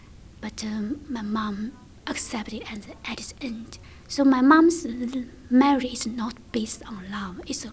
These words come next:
great pity for her. So when I grew up, my mom always tell me, "Try your best to do something. Don't care about other person too much." And, um, you know, when I was about fifteen years old, my daddy's business was going down.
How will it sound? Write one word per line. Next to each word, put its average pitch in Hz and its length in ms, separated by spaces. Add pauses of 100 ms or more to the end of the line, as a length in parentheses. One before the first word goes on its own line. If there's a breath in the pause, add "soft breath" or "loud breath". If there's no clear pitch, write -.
(120)
great 294 260
pity 254 260
for 214 240
her. 196 460 (360 loud breath)
So 254 320
when 247 340
I 254 180
grew 220 240
up, 214 140
my 208 160
mom 226 300 (320)
always 262 340
tell 196 380
me, 190 240 (380 loud breath)
"Try 269 260
your 247 220 (180)
best 269 380
to 226 80
do 208 160
something. 202 480
Don't 269 320
care 233 240
about 220 200 (140)
other 226 160
person 214 380
too 240 200
much." 220 560 (340 loud breath)
And, 220 340
um, 214 420
you 262 120
know, 247 160
when 233 160
I 226 140
was 226 240
about 233 300
fifteen 247 360
years 233 300
old, 285 240 (520 loud breath)
my 196 180
daddy's 226 560
business 202 560
was - 120
going 208 340
down. 190 500